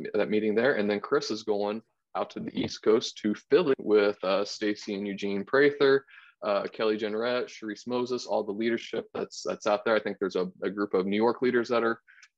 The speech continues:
going, uh, over to Philly. And, uh, so it's gonna be a great event and a good chance to hang out with Chris and, uh, just, you know, hear, hear from him live in person. And, uh, a whole,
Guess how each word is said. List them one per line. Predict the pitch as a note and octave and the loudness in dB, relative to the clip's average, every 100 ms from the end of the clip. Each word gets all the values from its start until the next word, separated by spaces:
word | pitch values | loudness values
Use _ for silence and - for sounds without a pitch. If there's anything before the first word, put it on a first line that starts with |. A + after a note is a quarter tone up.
| - | -2
going, | A#2+ A#2 A#2 | 0 0 0
uh, | A2+ A#2 A2 A#2+ | 0 2 0 -2
over | A2 A#2+ | -4 -4
to | A2+ | -4
Philly. | - A#2+ A#2+ A#2+ A#2+ - | -4 -4 -2 -4 -8 -8
And, | G2+ G2 F#2 | -4 -4 -2
uh, | F#2 F#2 | 0 0
so | F#2+ - F#2 | 0 0 0
it's | |
gonna | F#2 F#2 | 2 2
be | F2+ | 2
a | F#2 _ - | 0 _ -8
great | A2 A2+ A2 | 2 6 6
event | G#2 G#2 G2+ F#2+ | 4 2 -2 -4
and | F#2+ | -8
a | G2 | -4
good | G2 | -4
chance | - G2 - | -4 -12 -4
to | F#2 F#2 - - _ | -2 -2 -4 -20 _
hang | A2+ G#2 | 0 2
out | G2+ | 4
with | F#2+ G#2+ | 2 2
Chris | - A2 A#2 - | 2 2 2 -4
and, | - F#2+ F#2 F2+ | -6 -4 -4 -4
uh, | F2+ F#2 | -2 -4
just, | F#2+ - - - | -6 -10 -12 -8
you | G#2 | -4
know, | F2 - | -2 2
hear, | G2+ - - | 2 2 2
hear | A2 | 2
from | - G2+ | 4 4
him | G#2 G#2+ A#2 - - | 4 4 2 -6 -6
live | - G2+ G#2 G#2+ G#2+ | 0 2 2 2 2
in | A2+ | 0
person. | G#2+ G#2+ G#2+ - B2 C3+ - | 2 2 2 0 -6 -6 -4
And, | G2+ G2 G2 | -2 0 2
uh, | G2+ F#3+ - - _ | 2 0 -8 -20 _
a | G#2+ | 2
whole, | C#3 C#3 B2+ | 4 4 2